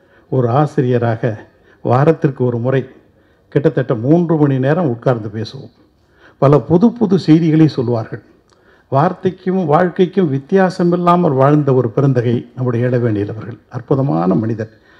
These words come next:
எண்ணளந்து எழுத்தளந்து இலக்கண இலக்கியம் அளந்து முன்னளந்து பின்னளந்து மூவா தமிழளந்த பெருந்தகை. படி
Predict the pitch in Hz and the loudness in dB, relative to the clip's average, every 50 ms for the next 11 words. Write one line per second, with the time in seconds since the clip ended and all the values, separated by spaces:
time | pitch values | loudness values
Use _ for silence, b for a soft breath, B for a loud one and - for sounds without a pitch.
0 | b b b b b - 143 147 147 151 151 147 147 151 165 165 156 131 139 151 | b b b b b -2 -2 0 2 2 4 4 4 4 4 2 2 2 2 2
1 | 151 - 160 147 151 156 156 147 143 123 135 143 147 143 - 160 151 139 123 127 | 2 2 4 6 6 6 6 4 4 2 2 0 0 0 0 2 2 2 2 2
2 | 135 139 135 - 151 143 135 131 131 127 123 131 127 131 - - b b b b | 0 0 0 0 0 0 0 2 0 -2 -2 -4 -6 -8 -8 -8 b b b b
3 | b b b b b 123 147 160 160 160 156 156 160 160 156 185 175 120 135 147 | b b b b b 2 4 6 6 6 6 6 4 4 4 2 2 2 2 0
4 | 151 151 151 147 139 135 139 131 117 127 151 165 180 165 170 156 - - 139 135 | 2 2 2 0 0 -2 -2 -4 -2 -2 -4 -2 0 2 2 2 0 -2 -4 -2
5 | 135 135 127 127 131 123 120 127 110 - 123 113 120 117 117 110 135 110 - _ | -2 -2 -2 -2 -4 -4 -4 -6 -8 -8 -6 -8 -8 -6 -8 -8 -10 -12 -14 _
6 | b b b b b b b b - 131 151 | b b b b b b b b -2 -2 -2